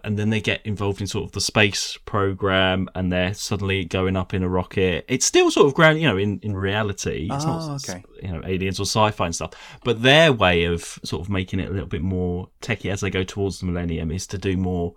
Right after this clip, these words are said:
Speaker 1: sort of nasa-y type incidents
Speaker 2: Oh,
Speaker 1: and,
Speaker 2: that's
Speaker 1: <laughs> you know,
Speaker 2: interesting.
Speaker 1: people
Speaker 2: Okay.
Speaker 1: stuck in space shuttles and stuff like that.
Speaker 2: Yeah.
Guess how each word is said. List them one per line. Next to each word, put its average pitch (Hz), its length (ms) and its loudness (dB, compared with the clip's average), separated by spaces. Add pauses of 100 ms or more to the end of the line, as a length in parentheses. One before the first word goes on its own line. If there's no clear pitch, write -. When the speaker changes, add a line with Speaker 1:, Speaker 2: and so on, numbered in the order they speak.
Speaker 1:
sort 85 220 -8
of - 220 -12
nasa-y 90 720 -4
type 90 420 -2
incidents 101 800 2
Speaker 2:
Oh, 107 40 2
Speaker 1:
and, 101 300 2
Speaker 2:
that's 175 160 6
Speaker 1:
<laughs> - 20 10
you 190 60 12
know, 185 40 8
Speaker 2:
interesting. 135 340 6
Speaker 1:
people 123 200 2
Speaker 2:
Okay. 117 80 0
Speaker 1:
stuck - 260 4
in 113 140 6
space 113 340 4
shuttles 101 480 4
and 95 160 -4
stuff - 360 -2
like 90 180 -2
that. 95 320 0
Speaker 2:
Yeah. 113 180 -2